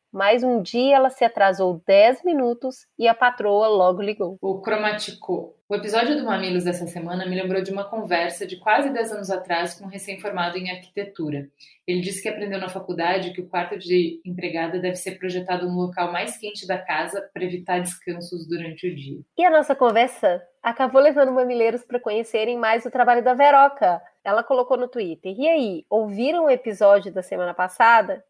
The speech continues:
Speaker 1: E o Gustavo respondeu: "Eu ouvi, e foi inclusive por causa dele que eu cheguei no seu perfil. Extremamente necessário e emocionante demais.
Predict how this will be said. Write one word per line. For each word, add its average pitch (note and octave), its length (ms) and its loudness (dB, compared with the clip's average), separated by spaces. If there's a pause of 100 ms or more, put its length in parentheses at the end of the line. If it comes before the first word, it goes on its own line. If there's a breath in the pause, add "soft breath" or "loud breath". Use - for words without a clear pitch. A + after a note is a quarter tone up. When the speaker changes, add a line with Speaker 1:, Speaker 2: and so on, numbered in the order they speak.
(120)
Speaker 1:
E C4 120 2
o C#4 60 4
Gustavo B3+ 500 2
respondeu: A#3 500 0
"Eu G#3+ 60 6
ouvi, A#3 520 6 (180)
e B3 80 -6
foi C4 180 6
inclusive C4+ 580 0
por F4+ 140 -2
causa D4+ 280 6
dele B3+ 220 4
que C4 80 -4
eu C#4 60 4
cheguei B3+ 240 0
no C4 60 -4
seu C4 140 -4
perfil. B3 640 -4
Extremamente C#4 720 2
necessário A#3 600 2
e C4 40 2
emocionante B3 640 -2
demais. G3 560 -4